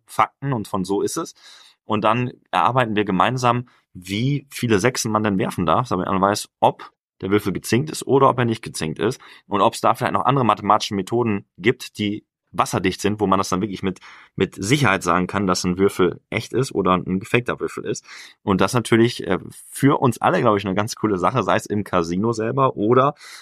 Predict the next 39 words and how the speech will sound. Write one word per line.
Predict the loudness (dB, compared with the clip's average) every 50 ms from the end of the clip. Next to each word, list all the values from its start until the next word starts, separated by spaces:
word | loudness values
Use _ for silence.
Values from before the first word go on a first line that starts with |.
| -20 _
auch | 0 2 2 2 2 0
bei | 2 4 4 4 2 2 -2
den | -4 -4 -4
Spielen | -4 -4 0 0 0 0 0
zu | -4 -2 2
Hause, | 2 2 2 2 0 -4 -4 _ -20 -20 _ _
dass | -4 -4 0
man | 0 2 2
das | 2 0 2
weiß, | 0 0 0 0 -4
wie | -8
es | -10 -8
funktioniert. | -8 -8 -8 -6 -6 -4 -2 -2 -2 -2 -2
Und | -2 -4 -4 -4 -2 -2
das | -4 -2 0
Thema, | 0 2 4 4
das | 2 2
eigentlich | 0 -6 -8 -10
dahinter | -6 -6 -4 -2 -2 -4
steht, | -4 0 2 2 2 2 0 _ _ _ _ _ _ _
ist | -8 -2 -2
eines | -2 -2 -2 -2 0
der | 2 2 2 2 0 -2 -6 _ -20 -20 -20 _ _ _ _
sch-, | -8 -6 -2
meistens | 0 2 2 2 0 0 -4 -4 -2
als | -2 -2 -2 -2
schwierigsten | -2 2 2 2 2 0 -4 -4 -6 -6 -2
Themen | 0 0 0 2 0
angesehen | 0 0 2 0 2 2 0 0 0
in | 0 2
der | 2 2 4
Oberstufe, | 4 4 4 2 2 -2 -2 -2 0
die | 0 2
man | 2 2 2
bespricht, | 0 -2 0 0 0 0 0 -4 _ -20 -20 -20 -20 -20 _
nämlich | -2 0 2 2 2 2 0 -2 -10 _ _ _ _ _
Hypothesentests. | _ -6 0 0 0 0 4 2 2 2 2 0 0 2 0 0 0 -4 -14 -18 _ _ _ -20 -20 -20 _ _
Und, | _ 2 4 4 4 2 0 0
ähm, | 0 2 4 4 2 2